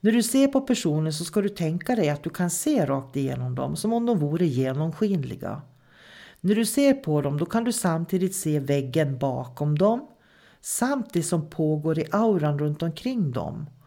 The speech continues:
Om du tänker dig att du ser med ditt tredje öga,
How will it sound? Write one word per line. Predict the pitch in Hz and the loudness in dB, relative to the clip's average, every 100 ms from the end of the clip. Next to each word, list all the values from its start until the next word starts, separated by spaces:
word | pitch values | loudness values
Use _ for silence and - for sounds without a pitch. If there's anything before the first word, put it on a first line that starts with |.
| - - - - - | -20 -20 -20 -8 0
Om | 208 | 2
du | 220 | 2
tänker | 226 277 294 262 - 135 | 2 2 2 0 -2 0
dig | 139 | 2
att | 151 175 | 0 -2
du | |
ser | 190 - 247 208 | -4 0 2 4
med | 170 | 2
ditt | 165 165 | 0 -2
tredje | 151 151 156 185 156 165 | -2 0 2 2 2 0
öga, | 160 156 | -2 -4